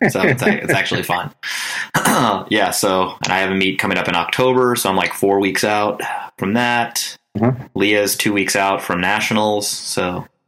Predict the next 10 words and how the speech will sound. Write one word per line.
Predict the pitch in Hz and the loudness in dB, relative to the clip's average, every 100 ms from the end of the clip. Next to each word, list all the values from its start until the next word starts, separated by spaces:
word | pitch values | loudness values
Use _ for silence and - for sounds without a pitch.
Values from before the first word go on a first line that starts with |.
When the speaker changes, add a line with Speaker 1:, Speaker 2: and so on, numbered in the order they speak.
| _ _ _ | _ _ _
Speaker 2:
we're | 101 98 | 0 2
all | 101 | 2
walking | 104 110 | 2 2
the | 101 | 4
walk, | 117 123 | 2 2
right? | 117 135 - _ _ - | 0 -2 -6 _ _ -2
Speaker 1:
I | 104 | 0
guess | 90 113 131 120 - - - _ _ _ _ _ - | 2 2 0 -2 -6 -8 -12 _ _ _ _ _ -4
faking | 87 - 95 | -2 0 -2
it. | - | -4